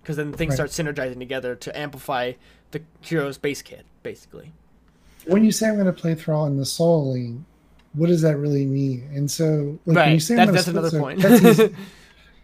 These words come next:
Speaker 2: So when you say, "I'm gonna split soak," that's just kill all the minions, move the next, next lane, kill all the minions, move up to the other lane, <laughs> you know,
Speaker 1: Mm-hmm.
Speaker 2: and, and cycle back and forth. Winning a soul lane,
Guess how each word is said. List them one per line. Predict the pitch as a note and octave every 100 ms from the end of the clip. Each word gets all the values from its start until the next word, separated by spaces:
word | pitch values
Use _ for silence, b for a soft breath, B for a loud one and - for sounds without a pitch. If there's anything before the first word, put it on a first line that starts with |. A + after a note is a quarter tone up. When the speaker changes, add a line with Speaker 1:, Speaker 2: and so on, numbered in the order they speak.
| -
Speaker 2:
So | - F3
when | D#3+ D#3+
you |
say, | D#3 A3+
"I'm | G#3
gonna | D#3
split | - A#3
soak," | - D3 C3+
that's | E3+ E3+
just | D#3 - _ - F#3
kill | - E3
all | D3
the |
minions, | C#3+ C#3+ C#3 B2+
move | C#3 C3
the |
next, | B2+ B2+ - - G#3+ A3
next | E3 D3 C#3 -
lane, | C3+ B2+
kill | C3+ D3
all |
the | B2+
minions, | B2 B2 A#2+
move | C3
up | C3 C3+
to | B2+
the | B2+
other | C3
lane, | A#2+ A#2+ A#2+
<laughs> | C#3+
you |
know, | G#3+ D#3
Speaker 1:
Mm-hmm. | D3 D3+ C#3
Speaker 2:
and, | D3+ C#3 E3+
and | D#3
cycle | D#3+ D#3
back | B2+ A#2
and | B2 -
forth. | D#3+ B2+ - B B B B B
Winning | F#3 D4+ C#4
a |
soul | - F#3+ F#3+
lane, | D3 C3+ C3+